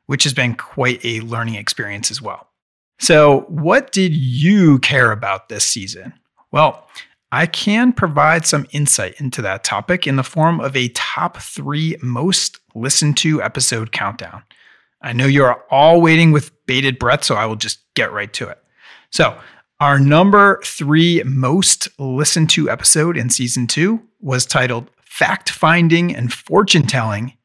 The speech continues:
in U S Real Estate. I have to thank John Ockerblum, head of Barings U S Real Estate Equity Group, for that creative title.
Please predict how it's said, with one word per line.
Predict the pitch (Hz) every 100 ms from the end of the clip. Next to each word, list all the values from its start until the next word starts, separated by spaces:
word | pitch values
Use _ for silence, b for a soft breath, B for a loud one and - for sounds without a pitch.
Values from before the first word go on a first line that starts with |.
| _
in | 123 120
U | 110 110
S | 104 -
Real | 104 95
Estate. | - - 78 _ _ _ _ _ _ _
I | 123
have | 127 156
to | 180
thank | 185 165
John | 143 139 139 170
Ockerblum, | 165 147 160 156 165 185 196
head | - - 151
of | 117 135 131
Barings | 135 131 127 120
U | 123 143
S | 143 -
Real | 107 123
Estate | 135 - 139
Equity | 113 - 135
Group, | 123 139 175 -
for | 143
that | 123
creative | - - 120 123 120
title. | - 120 165